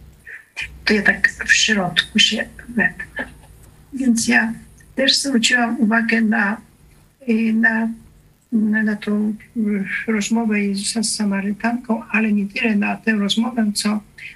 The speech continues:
na to, jak ona, y, kiedy już tam wysłuchała, zrozumiała, pobiegła do miasta i wszystkim oz-, wykrzyczała, wszystkich wołała: "Chodźcie, zobaczycie".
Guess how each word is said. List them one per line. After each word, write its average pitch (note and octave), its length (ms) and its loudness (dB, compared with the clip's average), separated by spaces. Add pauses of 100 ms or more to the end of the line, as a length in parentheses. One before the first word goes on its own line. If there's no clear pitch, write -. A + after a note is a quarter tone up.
na A#3 160 -2
to, A3+ 100 0
jak G3+ 320 -2
ona, A3+ 340 0 (580)
y, G3 280 0 (120)
kiedy G3+ 280 0
już G3+ 200 -2
tam F#3 180 0
wysłuchała, A3 640 0
zrozumiała, G3+ 840 0
pobiegła A3 520 0
do F3+ 160 -2
miasta A3 560 0 (120)
i G#3+ 280 2 (840)
wszystkim A#3+ 540 0
oz-, A3 400 0 (240)
wykrzyczała, G#3 920 2
wszystkich A#3+ 500 0
wołała: B3+ 380 2
"Chodźcie, C#4+ 460 0
zobaczycie". G3 720 0